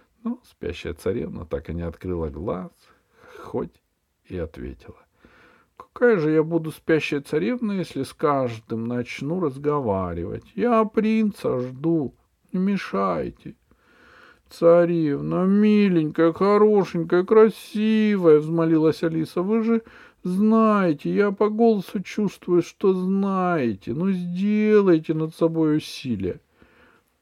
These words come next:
Веки царевны дрогнули,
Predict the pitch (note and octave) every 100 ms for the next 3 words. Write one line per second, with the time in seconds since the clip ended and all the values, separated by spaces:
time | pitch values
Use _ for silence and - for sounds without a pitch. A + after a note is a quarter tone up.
0 | _ _ _ - F#2+ A#2 B2+ B2 G#2+ -
1 | B2 A#2+ B2 B2 A#2 A#2+ C#3 _ _ _
2 | _ _ _ _ _ _ _ F#2+ F#2 F2+
3 | G#2 C3 C#3+ C#3 C#3 C#3